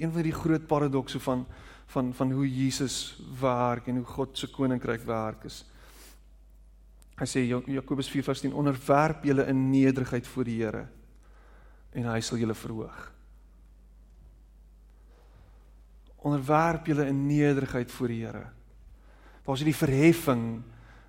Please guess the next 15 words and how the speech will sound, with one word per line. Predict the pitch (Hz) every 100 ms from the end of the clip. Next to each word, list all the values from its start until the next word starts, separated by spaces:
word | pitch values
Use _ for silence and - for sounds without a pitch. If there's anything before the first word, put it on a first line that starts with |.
| -
deur | 131 135 123
nederigheid, | 127 127 123 120 113 - - - - - - - - - -
deur | 143
vernedering. | 135 135 127 127 123 117 113 120 - - - - - - - - -
Daar | - 127
is | 135
die | 127 - - - - -
optel | 160 - - - 107 90 113 - - - - - - - - -
en | 139
jou | 131 127
opnooi | 160 147 143 127 127 123 110 104 101 - - - - - -
omdat | 131 127
jy | 135 123 117 110 110 123 - - - - - - - - - - - - -
nederig | 160 131 123 127 120 -
bly. | 64 62 -